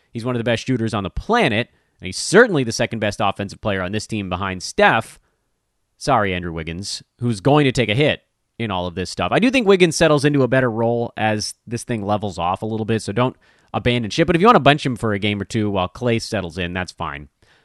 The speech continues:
On the Memphis side, and this is really the team, this might be the only team that we kinda need to pause on recapping the Tuesday card. Not for too long. Desmond Bane had a rare off game.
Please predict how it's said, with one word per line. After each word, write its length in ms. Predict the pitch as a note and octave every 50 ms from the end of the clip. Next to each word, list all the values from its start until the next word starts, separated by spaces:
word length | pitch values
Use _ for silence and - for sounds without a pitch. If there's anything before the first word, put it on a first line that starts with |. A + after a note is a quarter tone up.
| _ _ _ _ _ _ _ _ _ _ _ _ _ -
On 400 | - F3 A3 B3+ C#4 C#4+ C#4+ C4
the 240 | A#3 G3+ B3 C4 B3+
Memphis 540 | A#3 G3+ F#3+ G3+ G#3 G3+ E3 - B2 A2+ -
side, 480 | - - - A#2 F#2+ E2+ D#2+ D#2+ E2+ F2
and 160 | G#2+ A#2+ C#3+
this 140 | G3 A3+ -
is 140 | A3+ F3 D3+
really 200 | F3+ G3 F#3+ F3
the 100 | C#3 C#3
team, 480 | - - E3+ E3 D#3+ D#3 D3+ C#3+ C3+ - _ _ _ _ _ _ _ _ _ _
this 100 | - -
might 180 | C#4 D#4 F4 A3+
be 80 | F3+
the 160 | D3+ C3+ C3 C3
only 220 | C#3+ D3+ D3+ C3+
team 220 | - - A#2+ A2
that 160 | G#2+ G2+ G2 F#2
we 100 | G#2 F#2+
kinda 320 | - - A#2+ B2+ C3 A#2+
need 220 | A#2 A#2+ B2 A#2+
to 120 | G#2 F2 - _ -
pause 600 | - - - G#2 G#2+ A2 A#2+ B2 B2+ C3 B2+ A#2
on 520 | - - B2 B2+ B2 B2+ C3 C#3 C#3+ C#3+ C#3+ _ _ _ _ _ _ _ _ _ _ _ _ _ -
recapping 580 | G#2+ A2+ C#3 D#3 - - C3+ C3+ - - C#3+ C#3
the 80 | C3+ C3
Tuesday 420 | - - D3+ C#3+ B2+ - D3 C3+
card. 480 | - - C3+ B2+ C3 C3+ C#3+ C#3+ D#3 D3+ _ _ _ _ _ _ _ _ _ _ _ _ _ _ _ _ _ _ _ _ _ _ _ _ -
Not 160 | C#3+ D#3 -
for 80 | - G2+
too 220 | - - C3+ A#2+
long. 360 | F#2+ D#2+ D#2+ D#2+ D#2+ F2+ F#2+ _ _ _ - - _ _ _ _ _ _ _ _ -
Desmond 320 | - D3+ F#3 G3 A#3 A#3 E3+
Bane 220 | F#3+ G#3 A#3 A#3+
had 80 | G#3+ E3
a 40 |
rare 260 | D#3 D#3+ D3+ D3 - -
off 320 | C#3+ C3+ B2+ B2 - -
game. 480 | - A#2 G2 F2 F2+ G2+ B2 D3+ D#3+